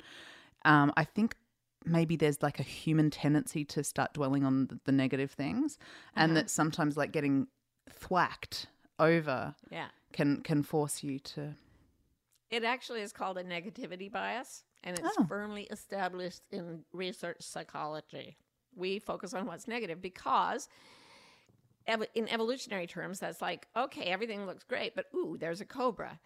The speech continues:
Speaker 2: So you want to focus on the cobra till you get it out of the space. But unfortunately, the human brain will find anything to be the cobra.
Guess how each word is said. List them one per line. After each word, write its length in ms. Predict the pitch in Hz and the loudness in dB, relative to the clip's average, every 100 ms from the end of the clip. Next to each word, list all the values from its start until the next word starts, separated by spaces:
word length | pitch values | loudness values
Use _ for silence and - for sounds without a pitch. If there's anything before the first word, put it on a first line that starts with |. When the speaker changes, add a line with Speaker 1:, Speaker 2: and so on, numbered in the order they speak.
| _ _ | _ _
Speaker 2:
So 360 | - 220 208 196 | -6 0 2 0
you 140 | - 208 | -4 -2
want 220 | 240 226 | -2 -2
to 60 | 254 | -6
focus 360 | - 220 285 | -6 -6 -6
on 120 | - | -8
the 60 | 180 | -8
cobra 400 | - 202 180 120 | -6 -6 -6 -8
till 140 | 202 | -8
you 100 | 156 | -10
get 180 | 147 160 | -8 -8
it 140 | 156 - _ _ _ _ _ | -8 -12 _ _ _ _ _
out 180 | 170 165 | -4 -4
of 80 | 165 | -6
the 80 | - | -14
space. 580 | 170 - - 160 202 - 202 | -14 -8 -6 -4 -6 -12 -8
But 280 | 208 202 196 - - | 0 2 2 -2 -4
unfortunately, 640 | 196 - 240 - 196 165 | -2 -4 -8 -8 -10 -10
the 120 | 175 | -10
human 300 | 202 214 214 | -8 -6 -6
brain 300 | 185 185 180 | -6 -6 -4
will 120 | 180 170 | -6 -8
find 440 | - 185 180 175 | -8 -4 -4 -4
anything 480 | - 196 202 165 165 | -6 -6 -6 -8 -12
to 100 | - | -10
be 120 | 156 | -10
the 80 | 147 | -10
cobra. 500 | - 147 - - | -8 -8 -8 -16